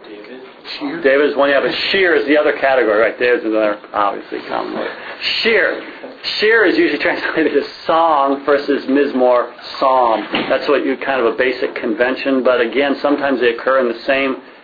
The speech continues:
Speaker 2: heading. Uh, and so again, what the precise distinctions are, no one's sure. And then n-, notice the leDavid.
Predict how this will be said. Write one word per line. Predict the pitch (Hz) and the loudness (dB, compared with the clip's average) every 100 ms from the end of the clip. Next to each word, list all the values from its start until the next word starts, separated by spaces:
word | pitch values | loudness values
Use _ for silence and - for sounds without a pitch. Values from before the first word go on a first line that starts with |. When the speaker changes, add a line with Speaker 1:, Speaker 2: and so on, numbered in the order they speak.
| - | -18
Speaker 2:
heading. | - 143 143 160 170 - - - - - | 0 2 4 2 -2 -8 -18 -18 -20 -4
Uh, | 127 123 123 | 0 2 0
and | 120 | -2
so | 127 123 | 2 2
again, | 120 139 139 131 | 2 0 0 2
what | 131 | 2
the | 123 | 0
precise | - 117 - 131 131 | -6 -10 0 0 0
distinctions | 131 - 135 127 - 110 | -8 -6 -4 -4 -4 0
are, | 113 110 | 0 2
no | 110 | 2
one's | 113 110 - | 2 -2 -4
sure. | 117 | 0
And | 110 | 2
then | 123 139 | 2 2
n-, | 139 143 | 2 0
notice | 139 151 151 | 2 2 2
the | - | 0
leDavid. | 123 127 131 117 123 120 107 | 2 4 4 2 2 2 0